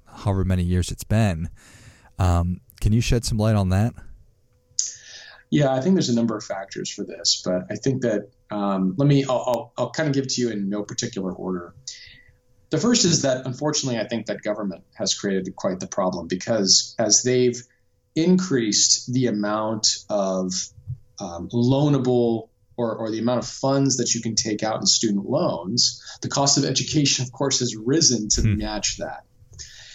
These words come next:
Speaker 2: And we see that all the time, right? People will continue to max out what they're able to, and the universities will charge more because the universities want to be able to add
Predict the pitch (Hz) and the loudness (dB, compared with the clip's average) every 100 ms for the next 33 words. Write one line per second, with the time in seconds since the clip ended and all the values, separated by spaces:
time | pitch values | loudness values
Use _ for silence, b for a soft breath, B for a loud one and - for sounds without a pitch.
0 | B _ 185 170 170 185 - 190 156 131 | B _ 0 2 6 6 8 6 6 2
1 | 117 117 123 98 98 98 - 156 147 143 | 0 -4 -6 -8 -10 -12 -4 -4 0 0
2 | 135 120 120 123 - 123 120 110 107 104 | 2 0 -2 -4 0 2 0 0 -2 0
3 | - 98 92 95 110 101 113 127 110 - | 0 0 -2 -4 -4 -2 0 0 -2 -4
4 | - 78 90 - 95 101 101 104 - 95 | -6 -8 -8 0 2 2 2 2 2 2
5 | 92 98 - 135 143 143 95 - 98 - | -2 -2 0 2 2 0 -2 -6 -8 -4
6 | - 110 117 113 165 - 127 107 110 123 | -2 0 0 2 2 2 0 -2 -2 0
7 | 190 143 113 104 104 104 - - 135 - | 2 2 0 -4 -6 -10 -10 -6 -4 -4
8 | - - | -10 -18